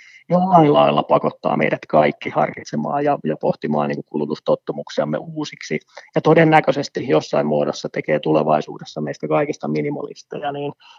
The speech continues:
mä oon vaan sitten henkilökohtaisesti alkanut ajoissa harjoittelemaan, että on sitten valmis, kun, kun joutuu monesta asiasta luopumaan, mihin nyt on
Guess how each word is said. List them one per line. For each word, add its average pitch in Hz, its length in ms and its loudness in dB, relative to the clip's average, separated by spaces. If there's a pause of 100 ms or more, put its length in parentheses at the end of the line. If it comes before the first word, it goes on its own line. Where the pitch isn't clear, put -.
(100)
mä 165 80 4
oon 156 120 4
vaan 156 160 4
sitten 147 280 -2
henkilökohtaisesti 156 760 0
alkanut - 380 -2
ajoissa - 320 -4
harjoittelemaan, - 720 -4
että - 160 -12
on - 120 -8
sitten - 300 -10
valmis, 151 360 0
kun, - 200 -12 (180)
kun 143 180 -4
joutuu 143 520 -4
monesta 143 380 -6
asiasta - 380 -6
luopumaan, 156 520 2
mihin 147 180 -4
nyt 143 140 -6
on 139 120 -4